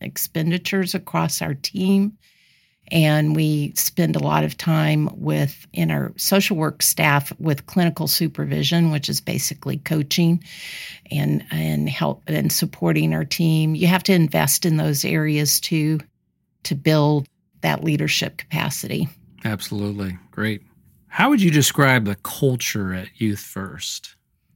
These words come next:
Speaker 1: Hmm. Well, in our best, in, in the best of times, we live out our values, which we call care, which stands for compassion, accountability, relationships, and empowerment.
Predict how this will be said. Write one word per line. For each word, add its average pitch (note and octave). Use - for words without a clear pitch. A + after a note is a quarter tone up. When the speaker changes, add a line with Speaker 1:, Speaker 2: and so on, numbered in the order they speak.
Speaker 1:
Hmm. F#3+
Well, A3
in F#3+
our E3+
best, -
in, E3+
in F3
the F3
best G#3+
of E3+
times, D#3+
we D#3+
live E3
out D#3
our C#3+
values, D3+
which C#3+
we D3+
call C#3
care, C3+
which F3
stands D#3+
for D3+
compassion, E3
accountability, D3+
relationships, D3
and D#3+
empowerment. -